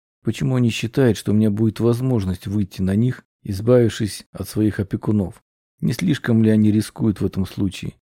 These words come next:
Не слишком ли мне доверяют? Предположим,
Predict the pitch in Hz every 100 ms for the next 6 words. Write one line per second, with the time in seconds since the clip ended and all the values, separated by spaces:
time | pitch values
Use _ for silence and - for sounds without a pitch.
0 | _ - 107 - 208 - 113 104 101 101
1 | - 104 101 104 110 104 82 78 - _
2 | _ _ _ 98 110 143 143 143 101 110